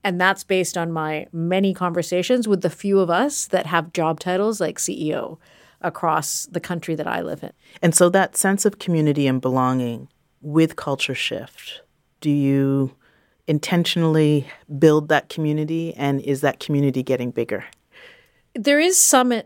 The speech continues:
Speaker 1: intention to it. Like, you do seek each other out.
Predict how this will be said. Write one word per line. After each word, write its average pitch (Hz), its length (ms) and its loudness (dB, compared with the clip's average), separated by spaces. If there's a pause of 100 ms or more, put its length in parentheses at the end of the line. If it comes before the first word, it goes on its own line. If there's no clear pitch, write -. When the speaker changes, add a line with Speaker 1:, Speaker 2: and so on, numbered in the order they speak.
Speaker 1:
intention 208 640 -2
to 208 180 0
it. 175 80 4
Like, 170 180 0
you 202 80 0
do 220 180 0
seek 208 380 0
each 180 160 -2
other 165 280 0
out. - 380 -6